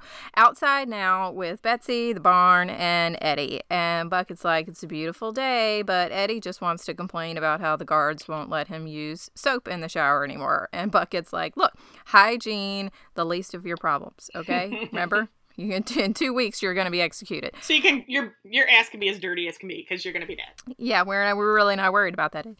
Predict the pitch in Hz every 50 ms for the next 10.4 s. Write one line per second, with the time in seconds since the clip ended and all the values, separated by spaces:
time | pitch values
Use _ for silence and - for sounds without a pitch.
0 | _ _ _ 277 285 269 220 190 190 - 240 220 196 226 220 214 190 202 180 208
1 | 247 311 294 - 190 180 180 165 180 190 - - - - 190 190 196 196 254 247
2 | - 285 302 285 - 262 233 226 220 214 202 196 170 160 175 180 185 180 - 208
3 | 214 220 214 196 185 180 175 180 208 190 214 214 226 240 247 254 254 226 _ -
4 | 220 214 208 208 - 190 - 175 170 180 175 170 170 170 - 180 - - 196 170
5 | 165 - - 160 160 160 156 165 165 - - - 160 165 175 175 170 165 160 147
6 | 147 - - - 175 160 156 156 156 - - - 185 190 196 202 185 165 156 160
7 | 165 - - 165 160 165 170 175 - - 185 180 - - - 202 196 202 - -
8 | - 208 202 196 190 190 185 185 - 170 165 185 180 165 170 165 160 175 165 165
9 | 165 - 165 160 160 160 165 170 - 170 170 165 175 180 - - 165 160 - 160
10 | 156 - 156 156 156 160 -